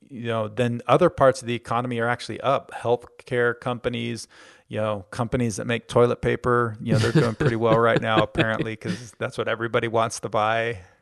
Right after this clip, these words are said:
Speaker 1: And,
Speaker 2: Yeah.
Speaker 1: you know, that's not, you know, it's kind of funny. People in Utah think that's a unique to Utah thing. Well, I've been to, uh, a few different Walmarts across the country as part of this, and there's no toilet paper anywhere for
Speaker 2: Oh, no,
Speaker 1: at
Speaker 2: it's
Speaker 1: least
Speaker 2: amazing.
Speaker 1: a while. It,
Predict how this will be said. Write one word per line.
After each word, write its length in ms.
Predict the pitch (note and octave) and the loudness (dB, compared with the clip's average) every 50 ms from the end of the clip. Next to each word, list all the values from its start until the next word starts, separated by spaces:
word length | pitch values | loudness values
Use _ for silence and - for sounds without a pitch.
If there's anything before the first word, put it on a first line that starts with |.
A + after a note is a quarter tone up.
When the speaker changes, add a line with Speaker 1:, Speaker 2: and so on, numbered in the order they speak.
| _ _ _ _ _ - F#3 | _ _ _ _ _ -6 -4
Speaker 1:
And, 140 | - C#3+ | -2 0
Speaker 2:
Yeah. 60 | C#3+ C3 | 2 2
Speaker 1:
you 80 | C#3 | 2
know, 100 | D3 D3 | 2 2
that's 220 | C#3+ C#3+ - - E3 | 2 0 0 0 2
not, 240 | D#3 D3 C#3 - | 4 4 4 2
you 160 | - B2+ C3 A#2+ | 0 0 0 0
know, 60 | A#2+ | 2
it's 180 | B2+ B2+ - | 0 -2 -2
kind 140 | - - C#3 | -2 -2 -2
of 60 | C3 | -2
funny. 400 | - - C3 B2 A2+ A2 A2 G#2+ _ _ | 0 -2 -2 -2 -2 -4 -6 -8 _ _
People 280 | - C#3 - - B2 | -4 -4 -2 -2 -2
in 100 | A#2 A2+ | -2 -2
Utah 400 | A#2+ B2 A#2+ - - A2+ A2 A2 | -2 -4 -4 0 0 2 2 2
think 260 | A2 - - A#2 A2+ | 0 -2 -4 -6 -2
that's 220 | A#2 A#2 A2+ - - | -2 -2 -2 -2 -4
a 200 | A2 G#2 F#2 - | -6 -6 -6 -8
unique 380 | A#2 A#2+ B2 A#2 A#2 A#2 - - | -6 -4 -4 -2 -2 -6 -8 -10
to 100 | - G#2+ | -10 -6
Utah 380 | G#2 A2+ A2+ - - A2 G#2 | -6 -6 -6 -4 -2 -2 -2
thing. 260 | G2+ - A2+ A2 A2 G#2+ | 0 -2 -4 -6 -4 -4
Well, 200 | G2+ G2 F#2+ - - - - - - - - | -4 -4 -6 -6 -10 -16 -18 -18 -18 -12 -2
I've 200 | - A2+ G#2 G#2+ | 0 0 2 4
been 220 | B2+ B2 A#2+ A#2+ G#2+ | 4 6 6 4 2
to, 280 | A#2 A2+ A2 G#2+ G2+ - - - - - _ _ _ - | 0 -2 -2 -2 -4 -8 -14 -20 -20 -20 _ _ _ -8
uh, 220 | G#2+ A2+ G#2+ G#2+ - | -6 -4 -2 -2 -2
a 100 | A2+ - | -4 -6
few 260 | - - C#3 C#3 C3 | -4 0 2 4 6
different 300 | C3 C3 - B2+ A2 B2 | 6 6 6 4 2 6
Walmarts 460 | A#2 A2+ A2+ A#2+ B2+ A#2+ A2+ - - | 8 8 8 8 8 6 4 4 0
across 380 | A#2 - - - A#2 A2+ - - | -4 -2 0 2 2 2 0 -2
the 60 | A#2 | -6
country 460 | - - A2+ A2+ G#2+ - A#2+ A#2 A2+ | -4 -4 -4 -4 -2 -2 0 0 0
as 100 | A2 G2+ | 0 -2
part 260 | - - - A2+ A2+ | -2 0 2 2 2
of 60 | A#2 G#2+ | 2 2
this, 320 | A2+ A2+ A2 A2 - - - - | 2 0 0 0 -4 -10 -10 -8
and 360 | A#2 A2 G#2+ A2 G#2 G2+ - - - - - - _ - | -6 -6 -4 -6 -6 -8 -12 -16 -20 -20 -20 -20 _ -4
there's 160 | B2+ B2 A2+ | -2 -2 -2
no 100 | G#2+ G2+ | -2 -4
toilet 360 | - - A2 G#2+ G#2 G2 - | -2 0 0 0 0 0 -2
paper 320 | - G#2+ G2 - G2 G2+ | -4 -6 -6 -4 -4 -4
anywhere 480 | G#2 G2+ G2+ G2+ G2+ F#2+ F#2+ F#2+ F#2+ - - _ _ | -4 -4 -4 -4 -4 -2 -4 -4 -8 -10 -16 _ _
for 160 | - - - | -8 0 4
Speaker 2:
Oh, 140 | F#3 F3 E3+ | 6 6 6
no, 60 | F#3 | 6
Speaker 1:
at 60 | F3 C3+ | 4 2
Speaker 2:
it's 60 | A#2 A#2 | 2 2
Speaker 1:
least 100 | A2 D#3 | 2 2
Speaker 2:
amazing. 320 | D#3 E3 D#3+ D#3+ - G2+ | 4 6 4 4 4 2
Speaker 1:
a 80 | F#2+ G2+ | 0 -2
while. 160 | G#2+ G#2 G#2+ | -4 -8 -12
It, 100 | A2+ | -14